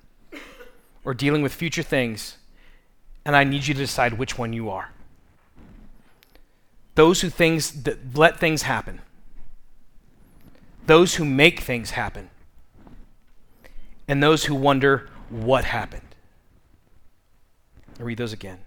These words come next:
Those who let things happen, those who make it happen, and those who wonder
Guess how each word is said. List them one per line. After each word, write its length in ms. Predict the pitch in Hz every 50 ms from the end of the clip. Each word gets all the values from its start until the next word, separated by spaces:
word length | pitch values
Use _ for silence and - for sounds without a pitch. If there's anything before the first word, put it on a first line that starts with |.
| - - - - - - - - - - - - - - - - - - - - - - - - - - -
Those 260 | - 147 160 170 - -
who 80 | 156
let 360 | 139 127 123 135 143 156 -
things 300 | - - 185 180 185 -
happen, 360 | - 180 175 170 - 202 202 202 - - - - - - - - - - - - - - - - - - - - - - - - - - - _ - - - - - - - -
those 220 | - 151 160 -
who 80 | - 143
make 420 | 123 123 127 135 147 151 160 143
it 80 | 147 120
happen, 440 | 101 113 110 95 - 104 104 98 - - - - _ _ _ _ _ - _ _ _ _ _ _ - - - - - - - - - _ _ _ _ _ _ _ _ - _
and 140 | - 127 127
those 280 | 127 135 139 139 131 -
who 100 | 135 123
wonder 600 | 110 110 120 131 131 131 117 110 101 101 95